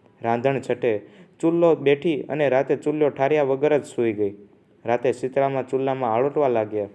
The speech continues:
શરીર દાઝ્યું, તેથી શ્રાપ દીધો અને જેઠાણીનો દીકરો ભડથું થઈ ગયો.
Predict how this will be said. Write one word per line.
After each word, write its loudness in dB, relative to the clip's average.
શરીર 6
દાઝ્યું, 0
તેથી 0
શ્રાપ 2
દીધો 2
અને 2
જેઠાણીનો -2
દીકરો -2
ભડથું -2
થઈ 0
ગયો. -4